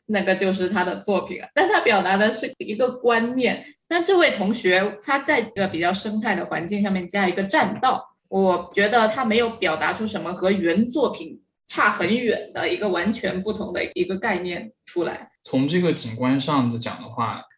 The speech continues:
Speaker 2: 每一个地区它的独，独特性其实是很高的。比如说一个在纽约的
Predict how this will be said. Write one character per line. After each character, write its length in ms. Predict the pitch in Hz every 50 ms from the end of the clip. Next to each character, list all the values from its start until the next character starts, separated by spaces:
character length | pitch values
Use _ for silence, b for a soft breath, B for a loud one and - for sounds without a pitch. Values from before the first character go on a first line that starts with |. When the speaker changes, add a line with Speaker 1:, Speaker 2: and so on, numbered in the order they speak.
| _ _
Speaker 2:
每 320 | _ 135 127 117 113 110 113
一 120 | 117 120
个 440 | 117 151 151 143 135 120 - - - -
地 180 | - 160 131
区 240 | 120 - - - -
它 180 | 139 139 135 139
的 140 | 131 120 110
独， 340 | 113 - 120 113 120 - -
独 180 | - 127 117 123
特 240 | 117 - 175 151 131
性 220 | - - 123 117
其 80 | 113 -
实 160 | - 117 120
是 180 | 117 - -
很 220 | 117 - - - - -
高 260 | - - 98 104 101 104
的。 100 | 101 - - - _ b b b b b b b b _
比 100 | - 117
如 60 | 120
说 460 | 127 - 147 143 143 143 139 - - - _
一 100 | - 131
个 120 | 131 156 151
在 200 | 147 - 156 143
纽 300 | 135 127 123 107 101 98
约 220 | 107 120 131 139 135
的 240 | 131 120 101 -